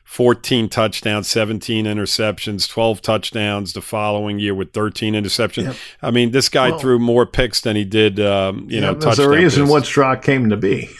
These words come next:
Speaker 2: <laughs>
Speaker 1: Yeah, exactly. I mean, usually he struggled early in games, and, um, you know, he was a frustrating guy for me to watch. And, um, you know, I, I wouldn't, honestly, I mean, we have to mention him. He, they did go to the Super Bowl with him, but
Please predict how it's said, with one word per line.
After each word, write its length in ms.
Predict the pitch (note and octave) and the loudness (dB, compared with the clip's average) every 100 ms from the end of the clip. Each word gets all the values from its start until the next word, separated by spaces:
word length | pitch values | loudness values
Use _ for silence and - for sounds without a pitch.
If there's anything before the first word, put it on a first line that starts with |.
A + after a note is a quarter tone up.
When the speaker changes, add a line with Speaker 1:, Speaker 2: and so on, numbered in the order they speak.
| - - | -6 0
Speaker 2:
<laughs> 160 | C4+ B2 | 0 2
Speaker 1:
Yeah, 300 | B2 F#3+ D3+ | 4 4 4
exactly. 600 | A#2+ D3+ F3 - E3+ A#2+ | 4 2 2 0 2 4
I 40 | |
mean, 180 | A#2+ A#2+ | 4 2
usually 400 | C3 C#3 D3 C3+ | 2 0 0 0
he 60 | A#2+ | 0
struggled 520 | - B2 B2+ C3+ C3 | 0 2 2 2 2
early 360 | B2+ B2+ B2 | 2 4 2
in 140 | B2 G#2+ | 0 0
games, 480 | A2 A#2 C3 B2 B2+ | 0 2 0 0 -2
and, 340 | A#2 G#2 G#2+ | -2 -4 0
um, 400 | A2+ G#2+ G#2 F#2 _ _ _ _ _ | 2 2 0 -6 _ _ _ _ _
you 120 | C#3 C#3 | 0 0
know, 100 | C3+ | 0
he 140 | C3 G#3 | 0 0
was 160 | F3 | 0
a 40 | E3+ | 0
frustrating 680 | - G3 - E3+ D3 C3 | 4 4 4 2 4 4
guy 240 | A#2 A2+ A2 | 2 2 0
for 160 | - | -4
me 180 | A2+ A2 | -8 -6
to 80 | G#2 | -4
watch. 420 | G#2+ G#2+ G#2+ - | -4 -4 -4 -8
And, 320 | A#2+ A#2 G#2 A#2+ | -8 -8 -8 -4
um, 480 | A2+ A2 A2 A#2+ _ - | -2 -2 -4 -8 _ -10
you 160 | C#3 | -4
know, 140 | C3 C3+ | -4 -2
I, 160 | C3+ C#3+ | -4 -2
I 200 | C#3+ G3 | 0 0
wouldn't, 440 | G3+ F#3+ F3+ E3 D#3+ | 2 2 4 0 -2
honestly, 720 | C#3+ D#3 D3 - D3+ D#3 B2+ | 0 0 0 -2 -2 -2 -2
I 40 | |
mean, 220 | B2 B2 | -2 -2
we 120 | B2 | -2
have 220 | A#2+ C#3+ - | -2 -2 -2
to 100 | B2 | -2
mention 360 | B2+ C3+ - | -2 -2 -4
him. 120 | C3 B2+ | -2 -2
He, 100 | G#2+ | -2
they 220 | A2 A2 | -2 0
did 260 | A2+ B2 | 0 0
go 160 | B2+ B2+ | 2 2
to 80 | B2 | 2
the 120 | G2+ | -2
Super 380 | - - C#3 B2 | -2 -2 -6 -2
Bowl 260 | A#2 A#2+ | 2 4
with 180 | A#2 A#2+ | 4 2
him, 140 | A#2 A2 | 2 2
but 180 | A2 | 0